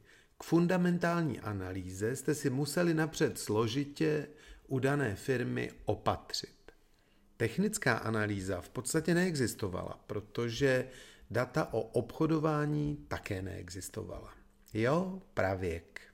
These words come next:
Dnes jsme ale v jiné situaci. Dat je přebytek a otázka není, jak je získat, ale jak je v čase interpretovat. Angličtina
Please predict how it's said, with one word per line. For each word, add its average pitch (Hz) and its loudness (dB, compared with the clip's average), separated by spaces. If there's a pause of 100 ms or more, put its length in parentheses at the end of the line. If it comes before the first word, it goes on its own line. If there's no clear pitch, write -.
(1000)
Dnes 165 6
jsme 185 4
ale 180 6
v 151 6
jiné 156 8
situaci. 107 0 (340)
Dat 147 4
je - 6
přebytek 98 -4 (340)
a - 0
otázka 156 4
není, 147 0 (160)
jak 104 -2
je 101 0
získat, 95 -6 (400)
ale 123 6
jak 139 2
je 165 4
v - -8
čase 127 0
interpretovat. 98 -4 (1400)
Angličtina 107 0